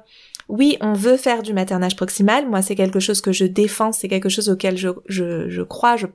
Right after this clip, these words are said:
enfin, voilà, je, je sais que les bébés en ont besoin, les mères en ont besoin également.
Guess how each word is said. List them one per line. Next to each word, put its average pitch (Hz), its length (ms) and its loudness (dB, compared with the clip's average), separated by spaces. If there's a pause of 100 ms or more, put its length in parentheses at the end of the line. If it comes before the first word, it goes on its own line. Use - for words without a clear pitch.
(100)
enfin, 180 260 -16
voilà, 202 200 0
je, 180 200 -6
je 180 160 -4
sais 254 240 2
que 240 80 0
les 202 100 2
bébés 190 260 4
en 185 120 2
ont 180 80 0
besoin, 190 480 2
les 202 180 2
mères 240 300 4
en 220 100 0
ont 202 80 0
besoin 185 300 0
également. 180 500 -2